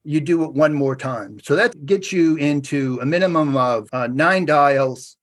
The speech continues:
People are gonna be touched by you through voicemail and email most of the time, maybe some other method, depending upon your overall processes. Sometimes clients will use drop-offs or traditional mail, and there are times when people integrate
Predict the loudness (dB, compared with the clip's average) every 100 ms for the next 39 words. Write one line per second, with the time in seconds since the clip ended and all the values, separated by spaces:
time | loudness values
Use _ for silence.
0 | _ -6 -6 -2 -4 -2 -4 -4 -8 0
1 | 0 0 -2 -2 -4 -6 -10 0 0 0
2 | -2 0 2 0 -2 -2 0 2 2 2
3 | 0 0 -6 -6 -4 -2 0 0 0 -2
4 | -4 -4 -2 2 2 2 0 0 -4 -4
5 | -4 -2 0 -2 -2 -2 0 0 0 0
6 | 0 -4 -4 -4 -2 -4 -2 -2 0 -4
7 | 0 -2 -2 _ -20 -20 0 0 2 0
8 | -2 -2 0 0 2 0 2 -2 -4 -6
9 | -6 -8 -16 -6 -2 0 0 0 2 4
10 | 4 2 -2 -8 -4 -4 -4 -4 -2 -2
11 | 0 0 2 -2 0 0 0 2 0 -2